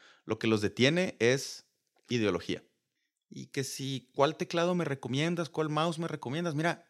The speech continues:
simplemente con que no haya presión directa sobre la, sobre ninguna articulación. Y, pues,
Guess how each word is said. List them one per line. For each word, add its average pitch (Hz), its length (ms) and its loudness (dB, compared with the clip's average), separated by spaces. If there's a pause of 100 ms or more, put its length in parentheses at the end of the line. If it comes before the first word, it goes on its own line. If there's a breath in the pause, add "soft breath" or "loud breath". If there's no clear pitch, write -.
(100)
simplemente 160 520 -6
con 156 160 -4
que 131 80 -8
no 120 80 -4
haya 143 180 -4
presión 123 300 -4
directa 131 320 -6
sobre 120 220 -8
la, 90 300 -10 (400)
sobre 110 220 2
ninguna 107 400 0
articulación. 139 680 -4 (960 soft breath)
Y, 180 340 -4
pues, 127 260 -4